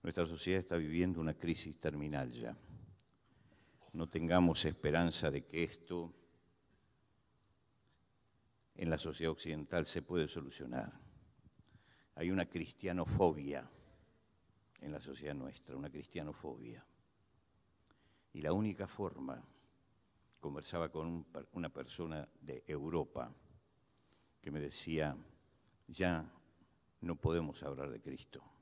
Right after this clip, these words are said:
porque ni bien mencionamos a Cristo, la persona se va". No quiere escuchar nada. Pero podemos mostrar a Cristo. Pero podemos mostrar a Cristo. Y hoy lo que estamos haciendo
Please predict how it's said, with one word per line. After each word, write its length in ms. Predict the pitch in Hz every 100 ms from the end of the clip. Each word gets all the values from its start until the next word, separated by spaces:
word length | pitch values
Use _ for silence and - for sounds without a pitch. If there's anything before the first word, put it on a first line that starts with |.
| - _ _ _ _ _ _ _ _ _
porque 240 | 82 73 87
ni 140 | 87
bien 160 | 110 110
mencionamos 800 | 95 92 - 87 87 90 82
a 60 | 85
Cristo, 440 | - 80 - 69
la 80 | 65
persona 460 | - - - 80 67
se 140 | -
va". 320 | 64 - - _ _ _ _ _ _ -
No 120 | 87 82
quiere 260 | 92 85
escuchar 460 | 67 - - 69 -
nada. 320 | - - 123 - _ _ _ _ _ _ _ _ _ _ _ _ _ _
Pero 160 | 78 76
podemos 340 | 78 87 78
mostrar 480 | 78 71 - 87 71
a 60 | 67
Cristo. 420 | 64 62 - - - - - - _ _ _ _ _ _ _ _ _ _ _ _ _ _ _
Pero 180 | 80 76
podemos 280 | 78 80 71
mostrar 420 | 69 - 71 64
a 60 | 55
Cristo. 400 | 64 - - - - - - - _ _ _ _ - _
Y 120 | 78 90
hoy 120 | 90
lo 120 | 82
que 80 | 76
estamos 360 | - 82 78 78
haciendo 720 | - 80 67 67 65 64